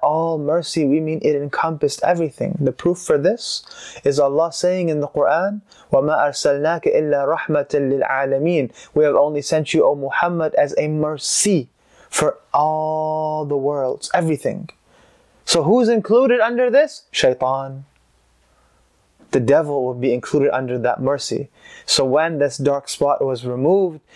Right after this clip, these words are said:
it removed the devil from that mercy. Otherwise, the Prophet sallallahu alaihi wasallam would have absolute mercy for him.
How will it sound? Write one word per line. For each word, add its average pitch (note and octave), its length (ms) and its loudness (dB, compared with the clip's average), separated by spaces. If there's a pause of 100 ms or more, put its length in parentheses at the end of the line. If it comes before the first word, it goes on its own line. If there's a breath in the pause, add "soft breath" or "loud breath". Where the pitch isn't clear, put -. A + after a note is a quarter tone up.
(140)
it C#3 140 4
removed C#3 440 0
the C3+ 80 0
devil B2+ 400 -2
from B2 360 -2
that A#2 180 -2
mercy. A#2+ 480 -4 (240 loud breath)
Otherwise, B2+ 420 0
the B2 80 -4
Prophet B2+ 260 -2
sallallahu A#2+ 500 0
alaihi A#2+ 400 -2
wasallam C#3 580 -2 (240 soft breath)
would B2 100 2
have A#2 240 -4
absolute B2 560 -2
mercy B2 400 -2
for A2 180 -2
him. A#2+ 360 -4